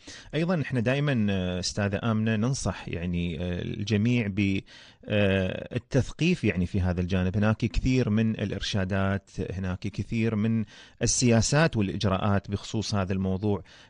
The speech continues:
لو أيضًا، آه، تذكرين مستمعينا الأعزاء عن أهمية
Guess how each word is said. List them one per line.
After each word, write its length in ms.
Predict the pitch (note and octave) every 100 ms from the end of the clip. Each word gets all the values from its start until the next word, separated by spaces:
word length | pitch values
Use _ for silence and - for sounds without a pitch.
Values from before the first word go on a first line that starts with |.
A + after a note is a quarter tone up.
| G#2
لو 300 | G#2 B2+ C#3+
أيضًا، 600 | A#2+ C3 A#2+ C3 C3 C3
آه، 640 | - G#2 G2 F#2 F#2 -
تذكرين 540 | G2+ G2 G#2 A#2 A2 G#2+
مستمعينا 640 | G2 - G2 F2+ G#2 G2+
الأعزاء 540 | F#2 - F2+ F#2 G#2+ F2+
عن 140 | G#2 A2
أهمية 540 | G#2 A2 C#3+ E3 D#3+